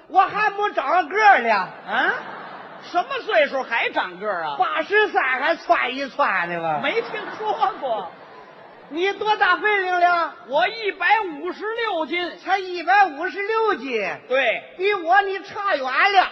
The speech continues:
Speaker 2: 你有多重啊？
Speaker 1: 咱二百四十多斤了。
Speaker 2: 有，有，有。
Speaker 1: 嗯。
Speaker 2: 够胖的嘛。
Speaker 1: 你有几个脑袋啊？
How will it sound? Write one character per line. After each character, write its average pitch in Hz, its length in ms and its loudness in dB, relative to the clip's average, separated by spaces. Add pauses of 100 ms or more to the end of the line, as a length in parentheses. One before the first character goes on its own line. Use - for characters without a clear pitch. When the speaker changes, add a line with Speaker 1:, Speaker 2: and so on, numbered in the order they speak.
Speaker 2:
你 262 160 -6
有 311 200 0
多 302 180 -2
重 277 240 -6
啊？ 220 260 -4
Speaker 1:
咱 330 120 -4
二 392 260 6
百 403 200 2
四 415 240 -4
十 320 100 -4
多 320 160 4
斤 311 160 2
了。 269 280 2 (200)
Speaker 2:
有， 269 260 -2
有， 294 220 0
有。 254 240 0 (240)
Speaker 1:
嗯。 320 180 -6
Speaker 2:
够 277 220 0
胖 220 440 -4
的 175 120 -8
嘛。 143 160 -16 (180)
Speaker 1:
你 349 160 -2
有 392 180 4
几 359 200 -6
个 403 140 0
脑 339 260 4
袋 381 160 0
啊？ 349 260 4